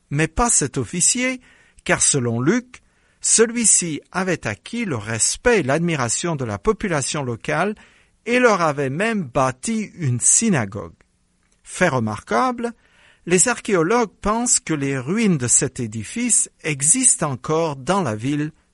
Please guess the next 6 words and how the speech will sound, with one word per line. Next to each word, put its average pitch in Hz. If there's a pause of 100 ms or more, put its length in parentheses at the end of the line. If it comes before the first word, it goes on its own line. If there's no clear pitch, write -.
(160)
de 135
Capernaüm. 123 (240)
Le 180
centenier 226
est -
très 139